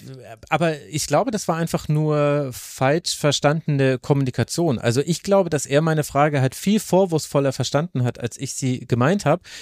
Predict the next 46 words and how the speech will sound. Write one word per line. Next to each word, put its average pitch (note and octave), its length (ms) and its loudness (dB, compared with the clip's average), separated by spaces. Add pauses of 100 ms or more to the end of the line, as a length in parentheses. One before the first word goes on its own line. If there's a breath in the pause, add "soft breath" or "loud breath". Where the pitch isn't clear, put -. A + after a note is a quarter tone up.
(120)
Und C#3 220 0
dann, D3 200 2
dann B2+ 200 4
hatte D3 200 2
er E3+ 80 4
den B2+ 160 2
Eindruck, D#3 340 2
und B2 120 0
das A#2+ 100 0
ist D3+ 140 2
ja C#3+ 100 2
auch A#2+ 120 -2
fair, D3 360 2 (320 loud breath)
da C#3 160 4
ein D3 80 0
bisschen C#3+ 340 0
seine C#3 200 4
Mannschaft D3+ 340 0
schützen - 300 -4
zu A#2+ 100 -4
müssen. B2 260 0
Und B2+ 140 -2
dann B2 140 4
<laughs> - 760 -4
hat B2 140 2
er C3 60 6
ein C3+ 80 2
bisschen D3+ 340 0
zurückgekeilt. C#3+ 800 2
Und C#3+ 100 -2
die C#3+ 80 2
Kolleginnen F#3 460 2
und D#3+ 100 -2
Kollegen, G3+ 400 2
aber E3+ 160 2
die F#3 140 2
haben F#3+ 100 2
alle F3 160 0
gesagt, E3 220 0
„Ah A3+ 120 2
ja, D#3+ 120 4
jetzt D#3 240 0
hast - 160 -2
du A2+ 80 -2
auch A2+ 80 2
mal B2 220 2